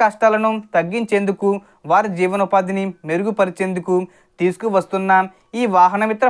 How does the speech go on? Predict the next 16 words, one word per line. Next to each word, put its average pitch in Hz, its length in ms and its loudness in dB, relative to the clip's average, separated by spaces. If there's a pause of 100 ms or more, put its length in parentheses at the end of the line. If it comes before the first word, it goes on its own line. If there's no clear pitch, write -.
పథకం 208 340 0
ద్వారా 185 260 4 (420)
అనేక 220 220 2 (120)
కుటుంబాలు 190 520 2 (380)
లబ్ధి 175 320 2
పొందుతున్నాయి. 147 760 -2 (400)
అంటే 160 260 -2 (360)
అక్టోబర్ 196 520 0
నాలుగు 196 300 2
నుంచి 196 260 -4 (380)
ఈ 262 40 -2 (120)
పథకం 190 340 0 (480)
అమల్లోకి 196 380 0 (100)
రానున్నందున 190 640 0 (480)
అర్హులైన 208 520 2
వారు 196 240 2